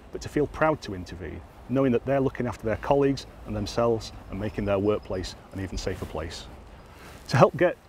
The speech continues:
welcome intervention established and communicated across our business, some of the guys here at Hope Works produced a small short film that really explains what welcome intervention is about. The film is available on YouTube, so all our colleagues can access it,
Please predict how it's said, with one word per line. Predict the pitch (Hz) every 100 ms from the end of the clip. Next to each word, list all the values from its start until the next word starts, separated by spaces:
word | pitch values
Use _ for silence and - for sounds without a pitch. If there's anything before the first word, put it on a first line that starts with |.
| - -
welcome | 151 -
intervention | 139 123 117 131 -
established | 113 - 131 123 117 -
and | 107 95 - -
communicated | 139 131 - 131 113
across | - 156 131
our | 117
business, | 98 90 95 - - - - - -
some | - 165
of |
the | 151
guys | 147 143
here | - 139
at | 113
Hope | 123 131
Works | 131 107 110 - - -
produced | 120 143 127 123 - -
a | -
small | - 123 127
short | - - 127 -
film | - 156 170 165 - - - - - - - -
that | -
really | 151 147
explains | 147 - 160 156 147
what | 110
welcome | 143 151 135
intervention | 120 107 110 - 92
is |
about. | 107 98 90 90 - - - - -
The | -
film | - 123
is |
available | 107 123 110 107
on |
YouTube, | 98 147 160 160 175 185 -
so | -
all | 90 107
our | 95
colleagues | - 107 104
can | -
access | 131 - - -
it, | 135